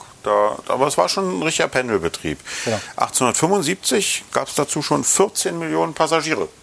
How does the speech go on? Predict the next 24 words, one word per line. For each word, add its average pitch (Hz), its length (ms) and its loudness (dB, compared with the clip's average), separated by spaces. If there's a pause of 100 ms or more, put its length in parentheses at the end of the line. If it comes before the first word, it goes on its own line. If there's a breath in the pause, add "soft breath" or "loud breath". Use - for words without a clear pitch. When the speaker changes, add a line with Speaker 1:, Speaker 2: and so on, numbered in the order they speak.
(540)
Speaker 2:
Oh. 220 180 4 (580)
Speaker 1:
Ja, 123 180 2 (320)
also 95 300 0 (120)
muss - 120 -8
man, 147 320 -2 (400 loud breath)
und 113 120 2
da 104 140 0
war 113 140 4
Berlin 113 380 -2
ja 123 100 2
noch 117 380 0
auf 110 140 -2
den, 107 180 -4 (120)
auf 104 140 -4
den, 98 300 -2 (1040)
weniger 117 320 0
als 95 140 -4
den 98 120 -2
S-Bahn-Ring, 90 600 0 (600 loud breath)
äh, - 20 2
Speaker 2:
Mhm. 107 60 4
Speaker 1:
äh, 95 640 0 (260)
beschränkt 92 460 0
sozusagen. 76 580 0